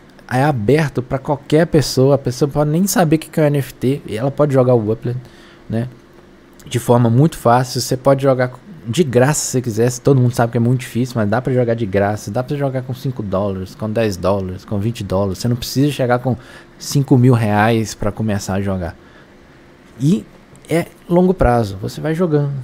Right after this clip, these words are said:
vai jogando, vai crescendo aos poucos e tal. Lá na frente você começa a criar seus frutos. Por exemplo, eu vou mostrar o meu caso, que eu jogo já tem quase um ano. O meu rendimento mensal em moeda U P X é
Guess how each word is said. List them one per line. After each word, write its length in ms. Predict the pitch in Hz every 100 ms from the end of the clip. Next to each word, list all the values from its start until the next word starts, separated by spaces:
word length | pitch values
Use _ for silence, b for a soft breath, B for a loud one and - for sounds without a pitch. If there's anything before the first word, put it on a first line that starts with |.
| 131
vai 140 | 113 120
jogando, 480 | 127 123 123 117 101
vai 100 | 98
crescendo 640 | 131 - - 117 113 104
aos 120 | 110
poucos 520 | - 110 117 101 -
e 40 | -
tal. 240 | 110 113
Lá 260 | 113 139 170
na 140 | 147
frente 420 | - 113 123 127
você 220 | 120 -
começa 600 | 127 185 135 104 - 120 - B B B B
a 100 | -
criar 320 | 107 - 120 113
seus 260 | 139 127
frutos. 400 | - 156 151 -
Por 280 | - - 107
exemplo, 420 | 120 117 151 156
eu 40 | 113
vou 100 | 120
mostrar 260 | 110 117
o 40 | 110
meu 200 | 120 147
caso, 440 | 117 135 151 110 B B B B -
que 60 | 104
eu 60 |
jogo 240 | 101 113 107
já 100 | 104
tem 140 | 104
quase 320 | - 117 147
um 120 | 139 107
ano. 300 | 135 147 104 B B B B B B B
O 100 | 113
meu 260 | 110 123
rendimento 640 | 170 165 147 127 131 123 117
mensal 720 | 120 160 - 123 135 135 -
em 160 | 113
moeda 340 | 113 117 117 120
U 60 |
P 140 | 123 98
X 400 | - 156 151 -
é 140 | 107